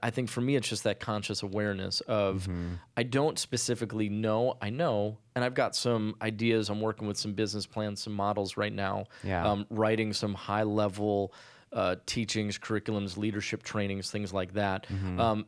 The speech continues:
Speaker 1: and for me, that's me doing my due diligence on the prep side
Speaker 2: Yeah.
Speaker 1: because, you know, again, like I alluded to, this, this company that just reached out. Well, I'm going to be able to draw on that going
Speaker 2: Mm-hmm.
Speaker 1: into this next conversation.
Speaker 2: Yeah.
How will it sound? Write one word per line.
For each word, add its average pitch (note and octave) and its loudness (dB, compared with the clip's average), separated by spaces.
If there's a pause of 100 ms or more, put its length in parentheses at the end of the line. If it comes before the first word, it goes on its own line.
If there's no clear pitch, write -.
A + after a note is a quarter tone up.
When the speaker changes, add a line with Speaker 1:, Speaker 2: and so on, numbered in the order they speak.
(100)
Speaker 1:
and A2+ 0
for - -4
me, C3+ 2 (300)
that's B2+ 2
me B2 4
doing A2+ 2
my G#2+ 4
due A2 0
diligence G2+ 0
on F#2+ 0
the F#2 -2
prep - 0
side F#2 0 (180)
Speaker 2:
Yeah. E2 -2
Speaker 1:
because, A#2+ 2
you A#2 2
know, G#2+ 2 (220)
again, G#2 0
like G2+ 2
I G#2 4
alluded G2+ 2
to, G#2+ 2
this, F#2+ -2
this G#2+ 0
company G#2 -2
that G2 2
just F#2+ -6
reached G2 -4
out. C3 0 (340)
Well, A2+ 2
I'm C#3+ 2
going C#3+ 6
to B2+ 2
be A#2+ 4
able G#2+ 2
to G#2+ 2
draw A#2 4
on G2+ 0
that G2 0
going G2+ 4
Speaker 2:
Mm-hmm. G2 2
Speaker 1:
into G2+ -2
this F#2+ -2
next F#2 -2
conversation. F#2 -2 (160)
Speaker 2:
Yeah. E2+ -2